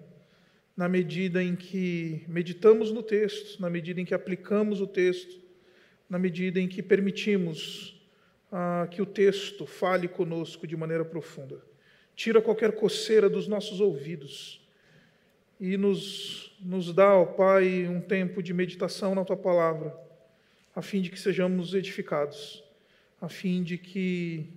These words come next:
possamos ver o Senhor Jesus Cristo como a porta de entrada para o teu reino, um reino de vida e de paz. Nós oramos assim no nome do Senhor Jesus. Amém.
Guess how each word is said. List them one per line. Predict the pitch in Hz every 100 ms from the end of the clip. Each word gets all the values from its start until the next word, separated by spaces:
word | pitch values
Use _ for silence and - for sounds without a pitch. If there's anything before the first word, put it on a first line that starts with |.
| - - _ _ _ _ _ _ _ _
possamos | 208 180 - 208 180 147 - -
ver | 151 185 196 190
o |
Senhor | 165 202 180 185
Jesus | 175 180 170 -
Cristo | 180 196 - - - 131 _ _ _ _ _ _ _ _ _
como | 190 190 196
a | 190
porta | 196 196 180 - 180 143 - - - - _ _ -
de | 151 170
entrada | 190 185 - 196 185 165 160
para | - 175
o |
teu | 170 202 156
reino, | 127 165 170 156 143 135 - _ _ _ _
um | 160
reino | 156 170 185 175
de | 165
vida | 147 170 160
e |
de | 151
paz. | - 143 135 135 - - _ _ _ _ -
Nós | 170 165
oramos | 180 185 175
assim | 170 - 180
no | 165
nome | 160 165
do | 156
Senhor | 156 165
Jesus. | 165 160 135 120 - - - _ _ _ _
Amém. | 147 131 131